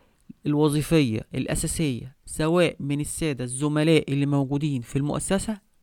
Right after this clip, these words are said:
أو السادة المؤس-، الزملاء اللي هينضموا بعد كده.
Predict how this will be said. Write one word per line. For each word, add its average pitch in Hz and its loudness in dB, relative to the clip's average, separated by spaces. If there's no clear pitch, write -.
أو 180 2
السادة 190 2
المؤس-، 156 -2
الزملاء 143 2
اللي 143 4
هينضموا 180 2
بعد 151 2
كده. - -6